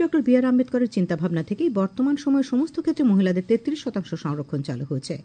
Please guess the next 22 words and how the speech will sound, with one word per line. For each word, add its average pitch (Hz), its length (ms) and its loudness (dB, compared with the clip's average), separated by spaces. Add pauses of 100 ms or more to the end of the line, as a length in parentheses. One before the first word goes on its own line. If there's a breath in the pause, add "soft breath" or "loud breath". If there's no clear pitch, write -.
(300 loud breath)
আম্বেদকরের 277 560 2
চিন্তাভাবনার 214 540 0
বাস্তবায়ন 202 400 -2
করছে - 320 -4 (340 loud breath)
দেশের 185 280 0
প্রধানমন্ত্রী 262 420 2
নরেন্দ্র 190 360 2
মোদী 214 180 0
নেতৃত্বাধীন 156 560 -2
কেন্দ্রীয় 214 460 0
সরকার। 127 260 -6 (320 loud breath)
আজ 202 140 2
আকাশবাণী 269 440 0
আগরতলা 247 460 0
সংবাদ 175 300 -2
বিভাগের 190 320 0
সাপ্তাহিক 262 400 -2
আলোচনায় 233 420 -2
আম্বেদকর 185 320 -2
প্রসঙ্গে 190 340 -2
বলতে 180 300 -2
গিয়ে 139 180 0